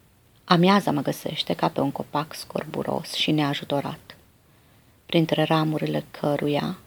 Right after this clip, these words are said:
carnea se pitește încrâncenată. E clipa când îmi făuresc vise despre urmașul pe care am renunțat să îl mai aștept,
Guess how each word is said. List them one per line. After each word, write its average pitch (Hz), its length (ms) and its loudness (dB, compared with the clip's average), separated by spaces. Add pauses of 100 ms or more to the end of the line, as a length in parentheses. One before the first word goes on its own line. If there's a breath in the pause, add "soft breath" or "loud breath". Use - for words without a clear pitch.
carnea 156 420 0
se - 160 -6
pitește - 580 -6
încrâncenată. 147 960 -4 (1800)
E 160 120 2
clipa 180 360 4
când 143 180 0
îmi 143 100 2
făuresc 143 540 0
vise - 480 2
despre 156 360 0
urmașul 139 520 0
pe 143 160 -2
care 139 220 0
am 139 100 0
renunțat 147 540 -2
să - 120 -6
îl 143 100 0
mai 139 140 -2
aștept, - 720 -2